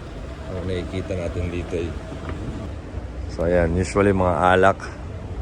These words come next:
tobacco, chocolates. Yan ang mga binibenta sa mga duty free. Duty free stores. So far, nothing much to see. Kundi ang napakahabang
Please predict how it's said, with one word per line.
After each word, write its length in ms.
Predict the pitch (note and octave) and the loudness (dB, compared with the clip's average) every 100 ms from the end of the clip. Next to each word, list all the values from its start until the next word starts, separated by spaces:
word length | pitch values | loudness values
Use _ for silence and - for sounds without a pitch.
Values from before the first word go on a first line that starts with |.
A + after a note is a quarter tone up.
| - - | -6 -2
tobacco, 800 | G2 F2 F#2+ F2+ - F#2+ F2+ F2+ F2+ - | 0 4 6 4 4 6 6 4 -2 0
chocolates. 800 | G2 F2 E2+ C#2+ - - - - - | 2 4 2 0 -4 -10 -10 -6 0
Yan 160 | F#2+ | 2
ang 80 | F#2 | 4
mga 160 | F2 E2+ | 2 0
binibenta 400 | E2+ E2 D#2 E2+ | 0 2 0 -2
sa 160 | E2 | -2
mga 160 | E2 E2 D#2 | 0 0 -2
duty 200 | D2 D#2 | -4 -4
free. 240 | - D2+ - - - - - - - - - - - - | -2 -4 -4 -8 -8 -8 -8 -8 -8 -8 -8 -8 -10 -8
Duty 240 | G2 F2+ F2 | -6 -4 -2
free 160 | F2+ | -2
stores. 720 | E2 - D#2+ D#2+ - - - - - - - - - - - - - | -2 0 -2 -2 -4 -6 -8 -10 -10 -10 -10 -12 -12 -12 -12 -12 -10
So 240 | - G2+ - | 0 0 4
far, 160 | G#2 | 4
nothing 320 | G2 F#2+ A2+ | 4 2 0
much 320 | G#2+ G2 - - | 2 0 -2 -6
to 80 | |
see. 240 | - A2+ G2+ F#2 - - - - - - - - | -2 0 0 -2 -8 -12 -12 -12 -14 -14 -12 -8
Kundi 480 | - F#2 F#2 F#2 D#2+ - | -4 2 4 4 0 -6
ang 160 | F#2 F2 F2+ | -8 -6 -6
napakahabang 720 | F2+ G2 F2+ F2 E2+ E2 E2 | -6 -6 -6 -6 -6 -6 -6